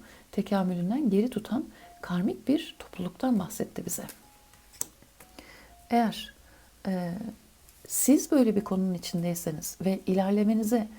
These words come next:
engel teşkil eden çevresel faktörleriniz varsa, e, burada kaygılanmaya gerek yok. En yüksek potansiyelinizi açığa çıkardığınızda zaten birçok,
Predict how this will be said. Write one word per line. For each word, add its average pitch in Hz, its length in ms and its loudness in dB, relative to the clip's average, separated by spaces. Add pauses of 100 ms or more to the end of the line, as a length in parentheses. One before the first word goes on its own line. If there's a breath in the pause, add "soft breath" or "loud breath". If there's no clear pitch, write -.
(260 loud breath)
engel 190 300 2
teşkil - 340 -4
eden 175 280 0 (400 loud breath)
çevresel 190 440 -2
faktörleriniz 175 800 -2
varsa, 160 400 -2 (640 loud breath)
e, 190 240 -2
burada 285 340 2
kaygılanmaya 214 580 2
gerek 220 360 0
yok. 339 260 -2 (800 loud breath)
En 254 100 8
yüksek 262 400 2
potansiyelinizi 180 760 -2
açığa 185 340 0
çıkardığınızda 240 920 -2 (420 loud breath)
zaten 220 460 2
birçok, 320 260 0